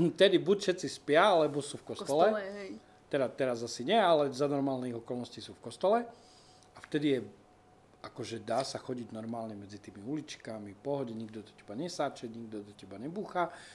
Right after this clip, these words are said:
Speaker 1: nečakáš v rade, štyridsať minút, vybavená vec.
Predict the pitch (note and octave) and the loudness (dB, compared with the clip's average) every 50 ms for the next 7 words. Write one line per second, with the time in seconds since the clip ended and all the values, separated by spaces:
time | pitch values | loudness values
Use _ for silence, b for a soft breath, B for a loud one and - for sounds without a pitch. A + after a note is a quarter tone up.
0 | B B B B B - C3+ D3 C#3+ - D3+ C3 - B2+ A2+ G#2+ G#2+ A#2 C3 D#3+ | B B B B B -2 0 0 0 -2 -4 -4 -2 -4 -4 -4 -2 -2 2 4
1 | F#3 F3+ E3+ D3+ D3+ C#3 C3 B2 A#2+ - - - _ - _ _ _ _ _ - | 4 4 4 4 2 2 2 0 -4 -8 -14 -20 _ -20 _ _ _ _ _ -20
2 | - - _ _ _ _ _ _ - _ _ - _ - - - - F3 E3 - | -20 -20 _ _ _ _ _ _ -20 _ _ -20 _ -20 0 2 2 2 2 0
3 | - A#2+ A#2 D3 G3 G3 F#3 D3+ B2+ B2 A#2+ A2+ A#2+ A2 A2+ A2 G2+ F2 E2 D#2+ | -6 -4 -2 -2 -2 -2 -2 -4 -4 -8 -8 -8 -8 -10 -10 -12 -12 -14 -16 -18
4 | - - - | -20 -20 -20